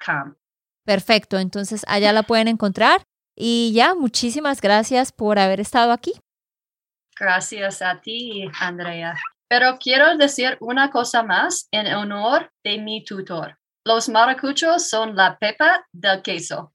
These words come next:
Speaker 1: <laughs>
Speaker 2: Muy bien, sí, sí, sí. Ah, Justin me contó que su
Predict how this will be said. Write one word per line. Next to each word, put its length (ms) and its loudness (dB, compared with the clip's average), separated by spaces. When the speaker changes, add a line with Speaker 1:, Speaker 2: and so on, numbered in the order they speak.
Speaker 1:
<laughs> 1040 -2
Speaker 2:
Muy 460 0
bien, 720 2
sí, 200 -8
sí, 180 -8
sí. 380 -6
Ah, 180 0
Justin 460 0
me 160 -2
contó 440 0
que 200 0
su 540 -2